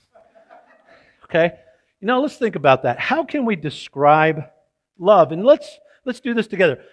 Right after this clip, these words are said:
Let's think of the word love, but let's describe it with each letter. And let's see how creative we can be as we're breathing and loving this air we're taking in.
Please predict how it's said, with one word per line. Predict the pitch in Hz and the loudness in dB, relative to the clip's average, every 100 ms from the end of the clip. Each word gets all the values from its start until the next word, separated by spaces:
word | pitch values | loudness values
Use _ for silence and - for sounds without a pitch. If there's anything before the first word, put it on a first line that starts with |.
| _ | _
Let's | 165 214 285 - - - | -2 2 2 0 -16 -8
think | 226 226 - - | -4 -4 -6 -4
of | 170 165 143 - _ _ _ _ _ _ - | 0 2 0 -10 _ _ _ _ _ _ -12
the | 170 | -6
word | 160 208 226 214 - _ _ _ _ _ _ _ - | 0 2 2 0 -6 _ _ _ _ _ _ _ -6
love, | 160 175 156 - - _ | 2 4 4 0 -20 _
but | 214 233 | -6 0
let's | 262 285 | -2 -2
describe | - - - 196 208 190 | -10 -10 -4 0 2 0
it | 160 | -4
with | 160 - | -8 -10
each | 208 196 - - _ | -10 -10 -12 -20 _
letter. | 151 135 151 151 120 101 _ _ _ _ | -12 0 2 4 2 -4 _ _ _ _
And | 190 | 0
let's | 254 294 | 2 2
see | - 269 | 0 0
how | 202 240 | 4 4
creative | 233 - 190 220 233 180 | 4 0 -2 0 0 -2
we | 156 208 | -4 -6
can | - 202 170 | -6 -8 -6
be | 202 196 185 - _ _ - | -4 -2 -4 -8 _ _ -4
as | 196 220 | -2 0
we're | 220 | 0
breathing | 185 175 202 208 214 | -2 -2 -2 -2 -2
and | 185 | -2
loving | 165 185 196 190 | 2 2 0 -4
this | - | -6
air | - 175 180 | -2 0 0
we're | 180 | -2
taking | 185 180 180 180 | -4 -8 -6 -4
in. | 196 | -6